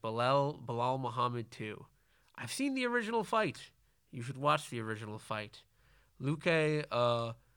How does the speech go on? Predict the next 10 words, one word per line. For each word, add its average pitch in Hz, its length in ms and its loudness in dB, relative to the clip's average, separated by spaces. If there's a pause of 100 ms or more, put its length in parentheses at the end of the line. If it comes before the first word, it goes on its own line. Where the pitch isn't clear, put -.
(300)
mopped 143 400 2
the 170 120 0
octagon 127 540 0
with 104 160 -10
Belal. 104 440 -10 (160)
It - 160 -14
was 120 200 -6
really, 127 460 -2
really 135 360 -2
bad. 143 440 2